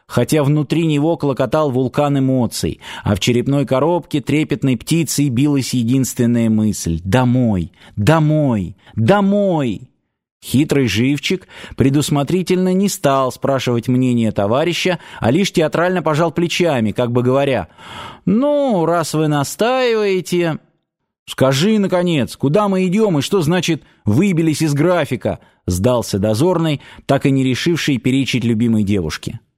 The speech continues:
Оба вопроса Косте не понравились. Поморщившись, он процедил:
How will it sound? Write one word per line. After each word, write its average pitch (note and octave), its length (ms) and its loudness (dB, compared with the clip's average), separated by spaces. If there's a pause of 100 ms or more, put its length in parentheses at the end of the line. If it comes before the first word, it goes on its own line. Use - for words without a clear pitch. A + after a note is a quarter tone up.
(540)
Оба F3 360 2
вопроса D#3+ 800 0
Косте D3+ 720 0
не C#3 300 0
понравились. G#2+ 1300 -2 (760)
Поморщившись, E3+ 1040 -2
он C#3+ 180 2
процедил: A#2 640 -2